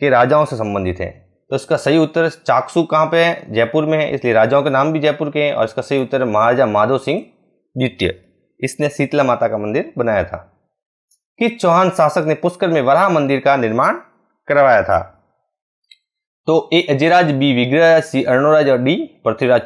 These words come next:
चौहान। तो इसका सही उत्तर है अर्णोराज। ठीक है, ये अजमेर के सब चौहान हैं, चौहान वंश के नाम है। अ, फिफ्टी सेवन क्वेश्चन है, अ,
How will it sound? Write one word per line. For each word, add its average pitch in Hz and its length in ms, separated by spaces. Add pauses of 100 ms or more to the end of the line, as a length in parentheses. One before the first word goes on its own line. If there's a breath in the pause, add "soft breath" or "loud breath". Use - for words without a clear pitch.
चौहान। 98 600 (100)
तो 110 60
इसका 107 220
सही 165 140
उत्तर 127 280
है 151 220
अर्णोराज। 104 460 (340)
ठीक 135 140
है, 180 100
ये 143 80
अजमेर 123 320
के 151 120
सब 143 280
चौहान 107 380
हैं, 87 180 (720)
चौहान 107 240
वंश 104 220
के 131 160 (220)
नाम 82 260
है। - 80 (840)
अ, 117 320
फिफ्टी 156 200
सेवन 185 240
क्वेश्चन 185 240
है, 180 80
अ, - 80